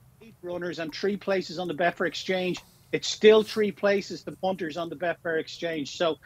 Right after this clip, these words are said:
we're gonna look at Masekela in the three place market, currently trading at four point seven, so over seven to two. I'll have a bit of that, definitely. Um, ran okay in the Derby, settled well in the Derby, uh, was respectable enough, finished, uh,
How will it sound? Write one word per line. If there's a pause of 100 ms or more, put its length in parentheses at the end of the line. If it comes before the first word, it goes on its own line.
(180)
we're
gonna
look
at (360)
Masekela (300)
in
the
three
place
market,
currently
trading
at
four
point
seven,
so
over
seven
to (120)
two.
I'll
have
a
bit
of
that, (100)
definitely. (420)
Um, (300)
ran
okay
in
the
Derby,
settled
well
in
the
Derby,
uh,
was
respectable
enough,
finished,
uh,